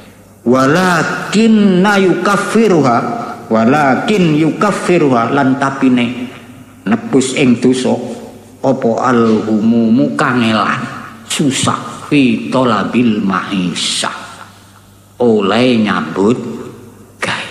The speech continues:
Nyambut gawe angel. Sedina mangan pisan, alham. Wis ora ngendel tapi semen saiki. Lah iki, niki angel.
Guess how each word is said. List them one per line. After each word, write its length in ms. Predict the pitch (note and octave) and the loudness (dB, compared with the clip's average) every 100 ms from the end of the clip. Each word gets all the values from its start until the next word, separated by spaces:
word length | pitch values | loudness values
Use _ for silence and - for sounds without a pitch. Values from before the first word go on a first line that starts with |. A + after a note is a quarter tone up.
| - - - - - - - - C3+ | -16 -20 -20 -20 -20 -20 -20 -10 -6
Nyambut 120 | C#3+ | -2
gawe 160 | D#3 D#3+ | 0 0
angel. 880 | D3+ C#3+ C#3+ D3+ D3+ D3 C#3+ C#3 C#3 C#3+ - - - - - - | 2 0 0 0 0 0 0 0 -2 -6 -12 -18 -20 -20 -20 -18
Sedina 480 | - - G#2+ G#2+ C#3 | -14 -4 0 2 2
mangan 560 | C3 A2+ A#2 A#2+ A2+ | 2 2 4 2 0
pisan, 800 | A2+ - A2+ A2+ A2+ A2 G#2+ A2 | -2 -2 -2 -2 0 -2 -2 -2
alham. 840 | A2+ A#2 A2 G2+ G2+ - A2+ A#2+ B2+ C3+ - - - - - - - - | 0 0 0 0 -4 -6 -4 -4 -4 -6 -10 -16 -20 -20 -20 -20 -14 -2
Wis 160 | E3+ E3+ | 0 2
ora 160 | D3+ D#3 C#3+ | 2 2 2
ngendel 400 | C3 A2+ A#2 A2 | 2 4 2 2
tapi 160 | A2 | 2
semen 320 | G#2+ A2 G#2+ | 2 4 4
saiki. 320 | G#2+ G2 - C3 - B2+ - - - - - - - - - - - - - - - - - | 2 0 -2 -2 -2 -2 -4 -10 -12 -16 -20 -20 -20 -20 -18 -18 -18 -20 -20 -20 -20 -18 -6
Lah 120 | A2 | -2
iki, 140 | B2 F3 - - - | 0 0 -4 -12 -10
niki 240 | D#3+ E3 E3 | -4 0 0
angel. 320 | C3+ B2+ | 2 0